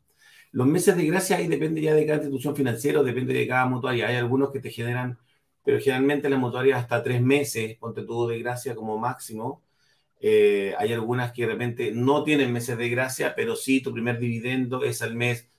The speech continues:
subsiguiente de la firma de la escritura o al mes subsiguiente de cuando la mutuaria desembolsa los fondos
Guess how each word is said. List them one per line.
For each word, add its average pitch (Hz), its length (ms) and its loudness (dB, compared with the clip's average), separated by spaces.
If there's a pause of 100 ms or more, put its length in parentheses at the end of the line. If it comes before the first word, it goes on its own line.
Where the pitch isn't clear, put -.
subsiguiente 127 760 0
de 117 60 0
la 113 120 -2
firma 127 300 0
de - 20 -2
la 120 80 -2
escritura 143 580 0
o 117 140 4
al 117 160 2
mes 127 340 -2
subsiguiente 127 1080 -2 (320)
de 117 240 2
cuando 110 300 0
la 107 120 0
mutuaria 120 340 0
desembolsa 113 520 -2
los 101 140 -2
fondos 135 480 2